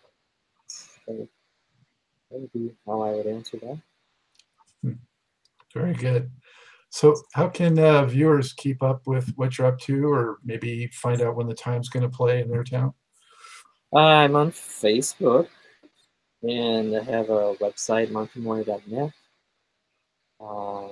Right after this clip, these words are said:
Speaker 1: so you can have my latest news and tour dates and things like that, and projects I'm working on. And, um, yeah, best place to find me.
Speaker 2: Are you working on anything that we should know about, or just?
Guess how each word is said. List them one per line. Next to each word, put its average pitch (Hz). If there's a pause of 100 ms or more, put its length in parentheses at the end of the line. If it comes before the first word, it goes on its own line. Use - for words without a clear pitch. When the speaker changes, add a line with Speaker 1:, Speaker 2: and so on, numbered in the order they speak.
(220)
Speaker 1:
so -
you 104
can 107
have 107 (100)
my 101
latest 107 (300)
news 110
and 107 (120)
tour 113
dates 107
and -
things 117
like 110
that, 117
and 110 (120)
projects 107
I'm 113
working 110
on. 110 (1160)
And, 113
um, 107 (1000)
yeah, 170 (420)
best 117
place 113
to -
find 107
me. 147 (1400)
Speaker 2:
Are 147
you 160
working 170
on 165
anything 170
that 156
we 151
should 151
know 165
about, 190
or 131
just? 131